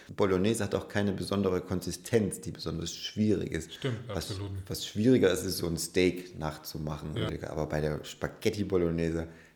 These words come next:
Speaker 1: merkst du keinen Unterschied. Also wenn du das, äh, zweifelsfrei
Speaker 2: <laughs>
Speaker 1: herausfindest, dann,
Speaker 2: Ich bin
Speaker 1: äh,
Speaker 2: gespannt.
Speaker 1: gebe ich einen Kasten Bier aus.
Speaker 2: <laughs> Super.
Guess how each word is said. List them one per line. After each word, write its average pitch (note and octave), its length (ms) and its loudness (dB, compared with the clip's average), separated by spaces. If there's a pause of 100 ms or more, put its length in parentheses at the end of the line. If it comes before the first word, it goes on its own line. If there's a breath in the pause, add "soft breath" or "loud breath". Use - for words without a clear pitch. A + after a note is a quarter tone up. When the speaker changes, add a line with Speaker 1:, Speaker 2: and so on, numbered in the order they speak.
Speaker 1:
merkst - 260 -2
du E2+ 60 -4
keinen F2 340 2
Unterschied. E2+ 400 0
Also F2+ 160 2
wenn F2+ 80 6
du F#2 80 2
das, B2+ 300 4 (100)
äh, - 720 -12
zweifelsfrei G#2+ 880 6 (180)
Speaker 2:
<laughs> - 180 0
Speaker 1:
herausfindest, G#2+ 1080 4
dann, F#2 320 4
Speaker 2:
Ich F2+ 60 0
bin F2+ 60 4
Speaker 1:
äh, F2 40 4
Speaker 2:
gespannt. F2 520 6
Speaker 1:
gebe F2+ 160 4
ich E2+ 60 0
einen F2 100 -4
Kasten E2 360 -4
Bier E2+ 260 2
aus. - 200 -10 (160)
Speaker 2:
<laughs> - 180 -2
Super. A2+ 260 0